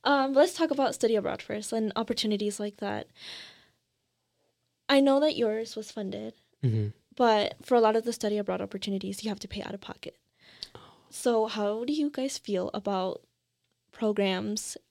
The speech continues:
Speaker 1: opportunities, and stuff like that, that you have to pay for thousands even to attend, to apply even for, like,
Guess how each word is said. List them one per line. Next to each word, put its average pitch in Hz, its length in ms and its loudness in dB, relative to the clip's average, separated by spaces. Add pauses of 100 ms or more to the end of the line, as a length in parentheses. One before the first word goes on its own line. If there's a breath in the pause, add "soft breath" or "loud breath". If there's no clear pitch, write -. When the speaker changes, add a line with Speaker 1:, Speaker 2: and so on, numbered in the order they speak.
Speaker 1:
opportunities, 202 760 -2
and 196 120 -8
stuff - 240 -12
like 233 140 -8
that, 202 280 -6
that - 180 -8
you 226 100 -4
have 254 180 -4
to 285 80 -10
pay 208 240 -4
for 202 440 -10 (380 soft breath)
thousands 220 480 4
even 233 420 -4 (760 loud breath)
to 226 600 0
attend, 226 680 -4
to 233 140 0
apply 208 400 0
even 202 320 0
for, 196 280 -2
like, - 180 -8